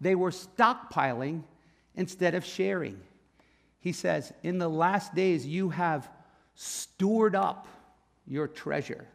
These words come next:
What does he mean by that? "You have stored up your treasure." Well, there's nothing wrong with saving, and I would encourage you to carefully save. But if you're saving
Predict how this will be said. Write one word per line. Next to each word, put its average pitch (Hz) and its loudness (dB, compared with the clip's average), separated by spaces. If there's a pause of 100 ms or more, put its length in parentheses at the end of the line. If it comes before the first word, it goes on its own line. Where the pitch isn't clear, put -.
(2250)
What - -4
does 269 -2
he 240 0
mean 196 0
by 143 -2
that? 107 -8
"You 135 -4
have 131 -4 (420)
stored 180 -2
up - -2
your 127 -4
treasure." 123 -8 (1300)
Well, 202 -2
there's 208 0
nothing 220 0
wrong 220 2
with 185 -2 (100)
saving, 220 -4
and 160 -6
I 170 4
would 208 -2
encourage 220 -6
you 175 -2
to 135 -6
carefully 127 -8
save. 104 -14 (760)
But 190 4
if 190 -2
you're 185 0
saving 175 0